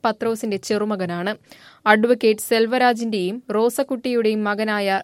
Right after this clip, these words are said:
റോസൽ സി പി എം ഒല്ലൂർ ഏരിയ കമ്മിറ്റി അംഗമാണ്. വൈശാഖൻ അകത്ത്,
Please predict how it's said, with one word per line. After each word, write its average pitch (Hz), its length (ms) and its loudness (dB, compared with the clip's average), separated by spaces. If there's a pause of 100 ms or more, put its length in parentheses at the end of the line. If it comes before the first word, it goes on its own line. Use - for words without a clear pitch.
റോസൽ 196 460 -2 (320)
സി 269 240 0
പി 262 160 -2
എം 262 200 4 (140)
ഒല്ലൂർ 262 520 4
ഏരിയ 226 440 4
കമ്മിറ്റി 208 300 -2
അംഗമാണ്. 180 540 -4 (760)
വൈശാഖൻ 254 680 2 (100)
അകത്ത്, 190 460 -2